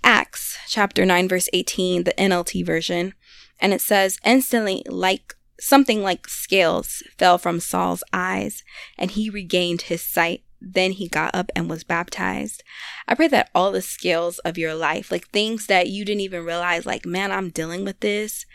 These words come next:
and it's kind of been a scale that it's been rem-, that it's removed so you can see your life more clearly,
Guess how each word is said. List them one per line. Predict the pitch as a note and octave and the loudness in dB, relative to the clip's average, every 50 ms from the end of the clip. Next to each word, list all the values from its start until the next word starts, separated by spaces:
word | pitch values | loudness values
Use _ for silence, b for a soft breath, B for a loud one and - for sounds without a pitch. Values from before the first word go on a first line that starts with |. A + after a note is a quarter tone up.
| B B B B B B _ - | B B B B B B _ 4
and | F#3 F#3 F3+ E3+ | 4 4 4 4
it's | E3 - | 0 -4
kind | - - - - A#3 A#3 | -8 -8 -2 0 2 2
of | A#3 G3+ | 2 2
been | G3 F3+ | 0 -2
a | D#3 D#3 | -2 -4
scale | - - - - F3+ F3 E3+ E3+ | -8 -10 -4 0 0 2 2 0
that | F3 E3+ | 0 -2
it's | G#3 G#3+ - | -4 -6 -2
been | - A#3+ A3+ G#3+ F#3+ | 0 0 0 2 0
rem-, | F3 D#3+ D#3+ E3 E3 | -2 -4 -4 -4 0
that | E3+ F3+ F#3+ | 2 2 4
it's | - A#3+ A#3+ - - - - A3 | 4 2 -2 -4 -6 -8 -6 -2
removed | G#3+ F#3+ F#3 F3 E3+ E3+ E3+ F#3 G3 G#3+ G#3+ G#3 | -2 -2 -2 -4 -4 -4 -4 -4 -4 -4 -2 -2
so | - G#3+ | 0 0
you | G3+ G#3+ | 0 -2
can | A3 - A3+ G3+ | -2 -2 -4 -4
see | - - - F#3+ | -4 -4 -4 -4
your | F#3+ F#3 F3 E3+ | -2 0 0 0
life | E3+ E3 E3 E3 - - | 0 0 -2 -2 -4 -4
more | F#3+ F3 E3 | -4 -4 -4
clearly, | - - - - - E3+ E3+ E3+ E3+ E3+ E3+ F3+ - B | -6 -10 -10 -6 -4 -2 -2 -2 -2 -4 -4 -6 -6 B